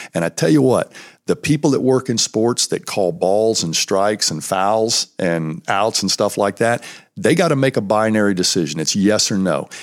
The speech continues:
And I know a true professional when they can take thirty different data points and say, "Yes, we're working on this," and, "No, we're not working on anything else, but you better believe I'm watching it."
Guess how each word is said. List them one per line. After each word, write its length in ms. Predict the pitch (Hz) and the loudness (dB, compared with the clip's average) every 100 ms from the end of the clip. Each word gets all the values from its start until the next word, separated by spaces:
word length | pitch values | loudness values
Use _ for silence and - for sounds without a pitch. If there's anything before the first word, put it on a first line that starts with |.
| - | -6
And 140 | - 82 | -2 0
I 200 | 101 135 | 0 2
know 220 | 151 139 | 4 2
a 60 | |
true 220 | 113 - 120 | 2 0 2
professional 640 | 95 - 92 - 113 107 | 0 0 0 0 0 2
when 160 | 85 | 2
they 140 | 82 107 | 2 0
can 160 | - 113 | 0 -2
take 260 | - 107 | 0 -2
thirty 340 | - 101 98 104 | -2 -2 0 2
different 300 | 101 101 87 | 0 -2 0
data 240 | 90 98 | 0 0
points 460 | - 113 123 120 - - - _ | -2 -2 -2 -2 -4 -10 -20 _
and 160 | 95 | 0
say, 380 | 90 - 87 82 - - | 0 2 2 0 -2 -12
"Yes, 460 | 95 87 98 107 - | -8 0 2 2 2
we're 80 | 113 | 0
working 340 | 98 98 101 | 2 0 0
on 140 | 92 90 | 0 0
this," 240 | 95 95 | 0 0
and, 180 | 82 78 | -2 0
"No, 120 | 87 | 2
we're 140 | 90 87 | 2 2
not 200 | 87 - | 0 0
working 280 | 87 87 | -2 0
on 60 | 82 | -4
anything 300 | 85 80 85 | -4 -2 -2
else, 160 | 82 82 | -2 -2
but 200 | 80 - | -4 -6
you 60 | |
better 220 | 85 85 80 | -2 0 0
believe 280 | 80 80 | 0 -2
I'm 160 | 71 73 | -4 -6
watching 360 | 71 69 - | -6 -6 -10
it." 100 | - | -12